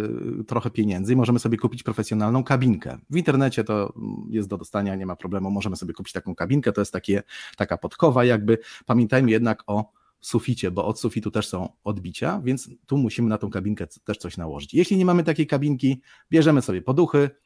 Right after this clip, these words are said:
bierzemy sobie koce, dookoła ustawiamy, robimy daszek i mamy naprawdę całkiem przyzwoity dźwięk. <laughs> Wiem, zdaję sobie sprawę, że to trąci amatorszczyzną, jeszcze raz to podkreślam, no bo to jest amatorskie, ale działa i to o to chyba chodzi.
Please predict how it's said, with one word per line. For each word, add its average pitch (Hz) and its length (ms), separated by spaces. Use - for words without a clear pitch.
bierzemy 127 360
sobie 98 220
koce, 120 280
dookoła 139 520
ustawiamy, 117 540
robimy 101 300
daszek 117 420
i 147 80
mamy 113 320
naprawdę 131 460
całkiem 120 420
przyzwoity 95 440
dźwięk. 98 240
<laughs> - 180
Wiem, 156 400
zdaję 131 340
sobie 117 220
sprawę, 127 340
że 110 100
to 104 100
trąci 123 360
amatorszczyzną, 120 760
jeszcze 127 260
raz 131 160
to 113 80
podkreślam, 104 480
no 240 60
bo 320 80
to 277 60
jest 220 200
amatorskie, 110 500
ale 127 220
działa 123 460
i 104 80
to 147 160
o 143 60
to 107 100
chyba 85 200
chodzi. - 340